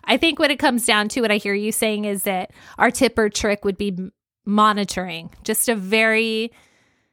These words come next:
good monitoring, a very, like, strong influence in their lives, <laughs> and just knowing what,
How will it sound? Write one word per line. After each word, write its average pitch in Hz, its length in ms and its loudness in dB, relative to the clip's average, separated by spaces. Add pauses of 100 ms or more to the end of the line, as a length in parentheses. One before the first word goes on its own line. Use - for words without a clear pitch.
good 269 180 2
monitoring, 277 1000 0
a 226 80 -4
very, 220 500 -2
like, 196 500 -4 (300)
strong 208 1040 0 (360)
influence 247 560 0
in 196 140 -4
their 202 200 2
lives, 262 520 2 (360)
<laughs> - 320 -2
and 294 220 0
just 277 180 -4
knowing 240 280 -4
what, 220 220 0